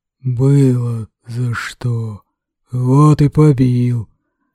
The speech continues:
Голову надо было ему отвернуть,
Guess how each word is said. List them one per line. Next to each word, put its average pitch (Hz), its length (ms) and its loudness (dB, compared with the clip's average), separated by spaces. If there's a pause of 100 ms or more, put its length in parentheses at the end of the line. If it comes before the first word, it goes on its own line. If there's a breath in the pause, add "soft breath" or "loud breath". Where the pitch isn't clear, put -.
(440)
Голову 160 840 8
надо 147 380 6
было 143 280 4
ему 143 540 6 (260 soft breath)
отвернуть, 147 1000 6